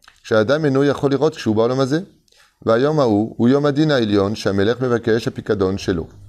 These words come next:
Et le Créateur du monde nous demande à ce moment-là des comptes. Je t'ai donné une neshama extrêmement pure. Pourquoi tu me la rends poussiéreuse ?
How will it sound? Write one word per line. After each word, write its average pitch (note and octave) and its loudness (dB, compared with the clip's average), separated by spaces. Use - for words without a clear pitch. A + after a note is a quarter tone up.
Et - -6
le G2+ 0
Créateur C3 -2
du C3 -2
monde A2 -2
nous G#2 -6
demande A2 -2
à A#2 -4
ce - -10
moment-là B2 -4
des C#3 -4
comptes. D3+ -8
Je G2+ -2
t'ai D3 0
donné C#3+ 2
une C#3+ 0
neshama C3 -2
extrêmement A#2+ -4
pure. A2 -4
Pourquoi - -4
tu D#3+ -8
me B2+ -2
la A#2 0
rends A2 0
poussiéreuse ? C3 -2